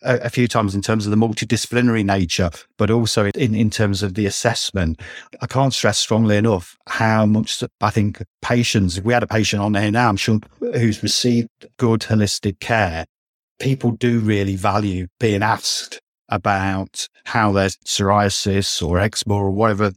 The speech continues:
the primary disease is, how that's impacting upon them.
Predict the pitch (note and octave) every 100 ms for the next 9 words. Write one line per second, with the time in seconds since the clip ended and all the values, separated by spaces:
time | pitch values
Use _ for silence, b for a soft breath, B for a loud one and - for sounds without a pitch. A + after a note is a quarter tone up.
0 | - G#2 F#2+ - _ - A2+ G#2 G2+ F#2
1 | F#2+ G#2 G2+ A#2+ F#2+ G#2 - _ - A2
2 | G2+ G2+ - - B2+ G#2+ - G2+ - G2
3 | F2+ _ _ - - - A2 G#2+ G2 F#2